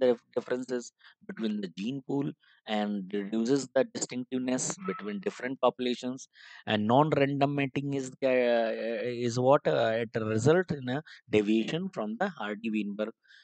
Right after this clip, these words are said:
uh, distribution. Most organisms have a limited dispersal capability, so their mate will be chosen from the local population. For example, the selection of more brightly colored male bird by a female bird may increase the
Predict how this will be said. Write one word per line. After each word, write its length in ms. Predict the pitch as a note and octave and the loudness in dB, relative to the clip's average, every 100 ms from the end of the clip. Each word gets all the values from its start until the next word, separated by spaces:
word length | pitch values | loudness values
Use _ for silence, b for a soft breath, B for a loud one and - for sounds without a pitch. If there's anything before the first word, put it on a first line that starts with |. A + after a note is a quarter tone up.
| b | b
uh, 260 | - F#2 F#2 F#2+ | -10 -6 -4 -6
distribution. 640 | - C3 B2+ C#3+ G#3+ A#3+ | -2 0 2 2 0 -2
Most 300 | C#3 C#3+ D#3+ | 0 -2 0
organisms 800 | D3+ C#3 - D3 D3 E3 G3+ - C#3 | 4 4 4 -2 0 -2 -4 -8 -8
have 200 | G2+ F#2+ | -6 -4
a 140 | F#2+ F#2+ | -4 -6
limited 420 | F#2+ G#2+ B2 D#3 D3 B B B | -6 -8 0 -2 -2 B B B
dispersal 460 | - C#3+ - D3+ F3 | -4 -2 4 4 4
capability, 760 | D#3 C#3+ C3 C#3 D3 C#3+ E3 E3 | 2 2 4 4 4 2 0 -4
so 160 | C3+ A#2+ | -4 0
their 200 | A#2 G#2+ - B B - | 0 0 -4 B B -10
mate 460 | A2 B2+ D3+ G3 F3+ | -8 -2 4 4 4
will 240 | C#3 C#3 | 2 4
be 180 | B2 C#3+ - | 4 0 0
chosen 360 | A#2+ A#2 B2 | 0 2 0
from 440 | B2 A2 G#2 G2+ G2+ | -2 -2 -2 -4 -4
the 120 | C3+ G#3+ b b - | -4 -6 b b -10
local 440 | G2+ A#2 A#2 C3 B2+ - | -4 -2 0 0 -2 -6
population. 500 | D#2+ F2 F2 - - | -10 -8 -8 -10 -6
For 140 | - | -6
example, 460 | - - D#3 A3+ A3 | -6 -6 -6 -6 -6
the 120 | E3 | -2
selection 480 | A#2+ A2 G#2+ - C#3 | 0 2 0 -2 -2
of 120 | D3 | 0
more 260 | C3 B2+ D#3 | 0 2 2
brightly 520 | C3+ A#2 A2 A#2+ B2+ - | 2 0 0 -2 -4 -2
colored 300 | A2 A2 A2 | 0 0 -2
male 280 | G#2 A#2 A#2 | -4 -4 -4
bird 280 | G2+ G2+ - _ b b - | -4 -6 -8 _ b b -8
by 140 | A2+ | -2
a 140 | A2+ | 0
female 420 | A2+ G#2 G2 C3 C#3 | 0 -2 -2 -2 0
bird 260 | A#2 D3 | -2 -2
may 160 | C3+ B2 A2+ _ | -4 -6 -8 _
increase 460 | A2+ A#2 C#3 E3+ D3+ - | -14 -8 -2 0 0 0
the 140 | C#3 | -2